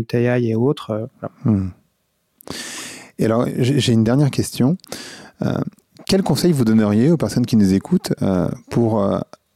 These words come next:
Speaker 2: admettons qu'elles connaissent pas bien, euh, ce sujet-là, ce qui est sans doute le cas pour la majorité des personnes qui écoutent, pour, euh, commencer à s'intéresser au sujet, et en particulier,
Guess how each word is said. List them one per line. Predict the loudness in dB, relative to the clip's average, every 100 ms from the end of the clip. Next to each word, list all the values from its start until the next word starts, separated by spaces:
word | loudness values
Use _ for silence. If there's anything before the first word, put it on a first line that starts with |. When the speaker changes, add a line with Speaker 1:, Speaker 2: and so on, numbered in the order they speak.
| _ _ _ _ -4
Speaker 2:
admettons | 2 2 2
qu'elles | -2 -2
connaissent | 0 0 0
pas | 0
bien, | 2 2 2 0
euh, | 0 0 -2
ce | -2
sujet-là, | -2 0 2 2
ce | 0
qui | -2
est |
sans | -2 0
doute | 0
le | 0
cas | 0 -2
pour | -2 0
la |
majorité | 2 2 2 0
des | 0
personnes | 0 -2 -2
qui | -2
écoutent, | -2 -2 -2 -12 -20 -6
pour, | -2 0
euh, | 0 -2 -2
commencer | 0 0 2 0
à |
s'intéresser | 0 0 0 0 -2
au |
sujet, | 0 2 2 0 -4 -16 -16 -18 -18 -4
et | 0 2 2 -2 -8 -6
en | -2
particulier, | -2 -2 -6 0 4 4 4